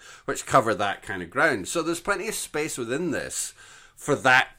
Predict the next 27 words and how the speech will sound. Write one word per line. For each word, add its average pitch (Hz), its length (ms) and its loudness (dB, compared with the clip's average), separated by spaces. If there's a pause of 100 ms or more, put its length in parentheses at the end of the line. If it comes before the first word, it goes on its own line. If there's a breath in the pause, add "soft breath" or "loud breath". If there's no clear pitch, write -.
(300)
key 151 260 0
relationship 123 760 2
really 117 360 4
to, 110 220 -4
to 120 200 -2
sort 104 160 -2
of 98 180 -6
occupy 113 520 0
the 95 100 -6
center 110 720 -2 (480 soft breath)
ground 113 420 2
of 92 140 -6
this, - 440 -4
uh, 90 600 -2 (140)
of 104 140 -2
this 95 140 -4
story. 160 500 -2 (320 soft breath)
And 131 160 0
it 123 120 -2
doesn't. 170 380 -2 (120)
And 120 220 0
that's 104 320 0
just, - 340 -4
that's, - 320 0
you, 113 300 -6
it, 120 260 -2
it, 120 200 -4